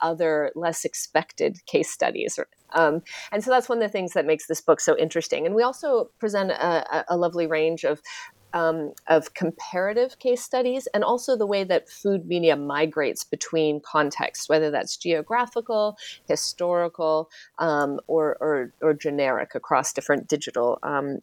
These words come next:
and media genres. So, for instance, how did, how are the food media ecologies of Thailand and Australia linked, um,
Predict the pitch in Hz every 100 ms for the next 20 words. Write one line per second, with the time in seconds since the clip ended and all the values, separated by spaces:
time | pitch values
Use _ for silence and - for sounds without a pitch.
0 | - 147 151 147 139 139 127 139 101 127
1 | 139 - - - 131 139 - - - -
2 | 214 190 - 165 - 180 175 180 160 -
3 | 214 240 214 - 240 196 190 185 170 160
4 | - 165 165 156 151 - - - 175 170
5 | 156 156 151 139 - - 160 151 151 127
6 | 87 160 165 160 - - - 165 147 151